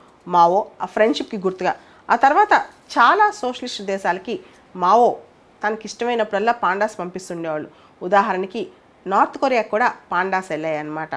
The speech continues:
సోవియట్ యూనియన్ చాలా సందర్భాల్లో నార్త్ కొరియాకి. పంతొమ్మిది వందల డెబ్బై రెండులో అమెరికన్ ప్రెసిడెంట్ అప్పట్లో నిక్సన్, రిచర్డ్ నిక్సన్ చైనాకు వచ్చారు. హిస్టారిక్ విజిట్ అనమాట.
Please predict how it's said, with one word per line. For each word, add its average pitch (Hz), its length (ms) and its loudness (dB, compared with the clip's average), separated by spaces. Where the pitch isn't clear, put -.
సోవియట్ 233 380 0
యూనియన్ 214 340 -2
చాలా 185 160 0
సందర్భాల్లో 180 560 -4
నార్త్ 175 280 -2
కొరియాకి. 160 400 -10
పంతొమ్మిది 440 400 4
వందల 403 200 4
డెబ్బై 190 280 0
రెండులో 208 360 0
అమెరికన్ 294 400 2
ప్రెసిడెంట్ 196 440 -6
అప్పట్లో 165 440 -6
నిక్సన్, 214 440 -4
రిచర్డ్ 240 280 -4
నిక్సన్ 202 360 -6
చైనాకు 226 320 -2
వచ్చారు. 98 300 -12
హిస్టారిక్ 302 520 0
విజిట్ 214 260 -4
అనమాట. 165 260 -6